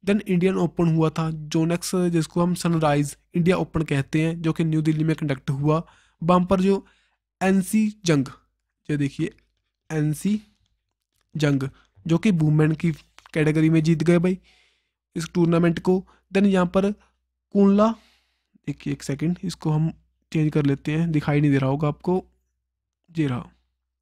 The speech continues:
ये रहा कुंडलाबत, कुंडलाबत बीटिडसन, जो कि मेंस की कैटेगरी में इसको जीत चुके हैं भाई।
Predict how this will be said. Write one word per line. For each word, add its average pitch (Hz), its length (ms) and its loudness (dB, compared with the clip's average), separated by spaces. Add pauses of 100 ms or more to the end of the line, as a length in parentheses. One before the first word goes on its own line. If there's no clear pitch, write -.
(960)
ये 147 140 -2
रहा 143 240 -4 (1200)
कुंडलाबत, 160 1040 -4 (1000)
कुंडलाबत 160 680 -2 (1400)
बीटिडसन, 165 920 -4 (1000)
जो 156 160 -2
कि 196 120 -2
मेंस 160 380 2
की 170 120 0
कैटेगरी 143 380 2
में 143 100 2
इसको 175 220 2
जीत 160 160 2
चुके 139 220 -4
हैं 131 100 -2
भाई। 131 140 -6